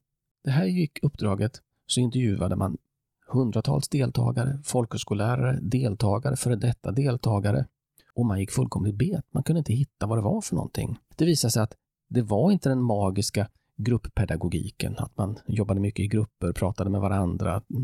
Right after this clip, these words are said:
att man såg som vuxen, som man gärna hade velat trott. Eh, det, det fanns skolor som hade jättestora klasser, det fanns de som hade jättesmå klasser. Det fanns skolor som hade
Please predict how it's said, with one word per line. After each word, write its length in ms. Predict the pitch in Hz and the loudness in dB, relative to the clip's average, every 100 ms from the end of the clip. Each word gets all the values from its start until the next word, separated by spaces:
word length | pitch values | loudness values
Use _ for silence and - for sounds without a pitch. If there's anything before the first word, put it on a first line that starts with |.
| 123 104 | -2 -2
att 100 | - | -2
man 80 | |
såg 240 | - 107 - | 0 -2 -2
som 140 | 104 | -2
vuxen, 500 | 117 - - 101 101 - _ _ _ _ - - | -2 -4 -6 -2 -2 -4 _ _ _ _ -12 -4
som 220 | 120 123 | 0 0
man 80 | - | 2
gärna 200 | 135 110 | 2 2
hade 140 | 123 | 0
velat 340 | 127 123 170 - | 0 2 2 0
trott. 500 | - 139 - - - - - | -4 -6 -6 -8 -12 -4 -2
Eh, 160 | - - | 0 -2
det, 480 | - 120 104 131 104 - | -2 -2 -2 -4 -6 -6
det 100 | 131 | -4
fanns 300 | 131 151 - - - - | 0 0 0 -10 -8 -4
skolor 280 | - 160 127 | 0 2 2
som 80 | |
hade 120 | 127 123 - | 2 0 2
jättestora 520 | 147 143 - 98 123 | 2 0 -2 -2 -2
klasser, 480 | - 156 - 175 180 - | 0 -2 0 -2 -4 -6
det 100 | 156 | -4
fanns 120 | 165 | -2
de 100 | 151 | -2
som 80 | 147 | 0
hade 120 | 165 | 2
jättesmå 380 | 151 - - - | 0 -2 -8 -6
klasser. 400 | - - - - - - - | -6 -6 -8 -10 -14 -8 -2
Det 120 | 113 | 0
fanns 200 | 120 - | 0 -2
skolor 280 | 147 123 120 | -2 -2 0
som 120 | 110 | -2
hade 220 | 110 | 0